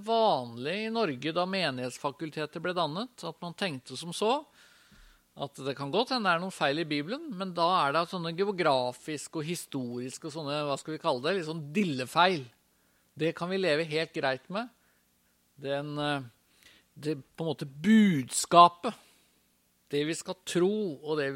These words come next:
hvordan vi skal leve, det er sant. Så er jo mitt inntrykk av at, eh, at det konservative bibelsynet har jo det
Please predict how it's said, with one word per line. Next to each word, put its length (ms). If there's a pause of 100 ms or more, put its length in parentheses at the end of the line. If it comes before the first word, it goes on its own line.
(120)
hvordan 320
vi 80
skal 240
leve, 320 (480)
det 240
er 380 (100)
sant. 540 (1800)
Så 140
er 80
jo 80
mitt 400
inntrykk 540 (720)
av 160
at, 240
eh, 520 (520)
at 120 (100)
det 100
konservative 1040
bibelsynet 680
har 240
jo 80
det 100